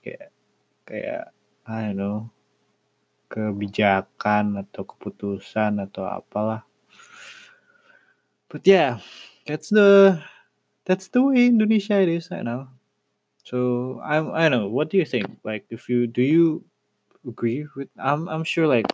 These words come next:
most of you won't agree, but, like, if you agree with this sort of, like, hashtag uninstall Bukalapak thingy,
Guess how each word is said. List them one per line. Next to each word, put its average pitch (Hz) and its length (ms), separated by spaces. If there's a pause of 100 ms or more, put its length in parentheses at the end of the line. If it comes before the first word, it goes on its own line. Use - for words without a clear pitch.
(480)
most 113 320
of 113 140
you 107 120
won't 104 260
agree, 113 240
but, 120 160
like, 123 220
if 127 200
you 175 220 (560)
agree 151 320
with 131 160 (320)
this 120 160
sort - 380
of, 110 120
like, 110 160
hashtag 104 480
uninstall 104 600
Bukalapak 101 580
thingy, 151 340